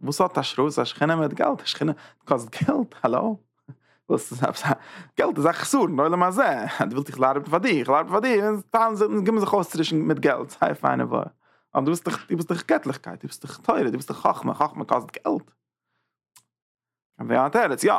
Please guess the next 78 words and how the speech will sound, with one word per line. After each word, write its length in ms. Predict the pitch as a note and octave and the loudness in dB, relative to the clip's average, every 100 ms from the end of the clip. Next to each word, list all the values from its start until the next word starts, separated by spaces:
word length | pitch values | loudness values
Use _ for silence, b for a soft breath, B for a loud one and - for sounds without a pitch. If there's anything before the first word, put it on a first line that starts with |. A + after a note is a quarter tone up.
| - | 0
עס 140 | - | -12
איז 80 | F#2 | -16
אלץ 120 | - | -2
פיינע 200 | - C3 | 0 2
ווארט, 240 | D#3+ G#3+ | 2 2
אבער 140 | D3 C3 | 0 2
דו, 140 | E3+ | 2
דו, 140 | E3 E3+ | 4 2
דו, 80 | |
דו, 100 | E3+ | 2
דו, 220 | E3 C4+ A3 | 2 2 2
דארף 280 | G3+ G3+ A3 | 2 0 -2
איך. 160 | F#3 | -4
עס 960 | - _ _ _ _ _ _ _ _ - | -4 _ _ _ _ _ _ _ _ -8
איז 80 | D#3+ | -2
דאך 100 | A3+ | 0
אלץ, 100 | A3 | 2
דו 100 | D#3+ | 0
האסט 140 | C#3+ | 0
אבער 200 | A#2+ A2+ | -4 -4
ביי, 240 | A2+ A2+ A#2 - | -2 -2 -2 -6
א 80 | A2+ | -10
ביסל 260 | A2+ - | -8 -6
ביי, 340 | A2+ G#2+ G#2+ G#2+ | -2 0 0 -2
דו. 100 | B2+ | -6
דו, 80 | - | -2
דו, 80 | |
דו, 160 | G3 G#3+ | 2 2
דו, 100 | G#3 | 2
דו, 80 | F3 | 0
דו, 80 | C#3 | 2
ביי. 200 | B2 G#2+ - _ | 0 -2 -6 _
מען 100 | C#3+ | 0
דארף 140 | D3 G3+ | 2 2
א 60 | |
תירוץ 340 | F#3+ F3+ C3 - | 0 0 0 -6
אויף 80 | A2 | -8
דעם 160 | A2+ | -6
ביי. 160 | A2 A2+ - _ _ | -4 -6 -8 _ _
מען 100 | E3 | 0
דארף 40 | E3+ | 2
א 20 | |
וועג 220 | D#3 D#3+ | 2 2
ארויס. 380 | C3 A#2+ A2+ _ _ | 2 0 -4 _ _
און 80 | - | -2
דער, 160 | F3 | 0
דער 220 | F3 F#3 | 2 0
זוהר, 280 | E3+ B3 A#3+ | 4 4 2
דא 1200 | - - - - _ _ _ _ _ _ _ - | -2 -12 -20 -20 _ _ _ _ _ _ _ 0
ווער 80 | F3+ | 2
איך 80 | F3+ | 4
אזוי 160 | F3+ | 2
געזאגט, 240 | E3+ C#3+ C3+ C#3+ C#3 | 2 2 2 2 2
דער, 140 | C#3 B2+ | 0 0
מיין 140 | C3+ | 0
כבוד, 260 | C#3+ D3 F3 | 0 0 0
דאס 140 | C#3 | 2
איז 120 | D3 | 2
א 60 | C#3+ | 2
מענטש, 380 | C#3 D#3+ E3 B2+ | 2 2 0 -2
וואס 320 | B2 A#2 - | -4 -4 -2
האבן 100 | C3+ | 0
נישט 180 | B2 A#2 | 0 -2
די 80 | |
פחד. 440 | A2 A2 A2+ - - | -4 -2 -2 -6 0
זאג, 220 | D3+ - | 0 0
גיי, 180 | - D4+ | 0 0
נע, 140 | E4 F4 | 2 2
לאמיר 200 | G4+ D#4+ | 2 2
עפענען 300 | C4 G3+ F3 | 2 2 0
די 80 | D#3 | 2
שאלה, 280 | C3+ B2+ | 2 0
לאמיר 240 | D3 G#3+ - | 0 0 0
פרינצט, 380 | G#3+ E4 D4+ - | 0 0 0 -2
לאמיר 180 | F#3 A3 | -2 0
פראגן 280 | D4 D#4 | 0 2
די 120 | D4+ E4 | 2 0
קשיא. 340 | G4+ C4 - | -2 -2 -4